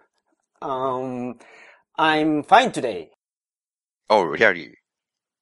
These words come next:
Speaker 1: How about you?
Speaker 2: I'm fine too.
Speaker 1: <laughs>
Speaker 2: この最初のくだり、次からやめましょう。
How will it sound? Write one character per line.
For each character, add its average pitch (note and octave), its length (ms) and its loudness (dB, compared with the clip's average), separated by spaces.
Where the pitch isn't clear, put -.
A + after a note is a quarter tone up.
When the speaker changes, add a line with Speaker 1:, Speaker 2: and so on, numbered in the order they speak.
Speaker 1:
How D#3 300 6
about C#3+ 540 2
you? G#3+ 340 -8
Speaker 2:
I'm D#2 240 -4
fine D#2+ 560 -2
too. F2 280 -6
Speaker 1:
<laughs> - 20 -14
Speaker 2:
こ A#3 60 4
の A#3+ 60 6
最 A#3 200 6
初 C4 120 0
の C#4 80 -2
く C4+ 140 -2
だ C4 100 6
り、 B3+ 240 2
次 A#3+ 240 2
か A#3+ 80 6
ら C#3 80 8
や G#2 140 4
め A2+ 100 -4
ま B2 100 0
し - 80 -4
ょ - 40 2
う。 - 40 2